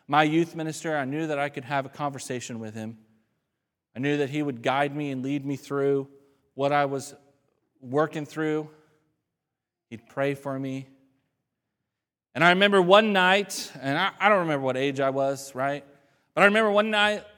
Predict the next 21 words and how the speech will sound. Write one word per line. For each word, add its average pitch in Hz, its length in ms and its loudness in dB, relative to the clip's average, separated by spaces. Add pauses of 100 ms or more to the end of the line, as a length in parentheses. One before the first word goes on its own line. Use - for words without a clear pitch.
(220)
we 185 140 6
were 190 80 6
at 180 160 6
Alan 165 340 4
Bradshaw's 151 600 0
house. 107 360 -8
He 135 60 -16
was 127 80 -12
my 131 100 -2
best 147 420 -4
friend 135 280 -8
growing 120 300 -6
up. 98 280 -12 (1200)
And 147 100 -2
we 160 80 6
were 160 80 4
doing, 165 340 2
uh, 151 240 4
an 160 120 -4
evening 170 440 -4
devotional, 156 800 -2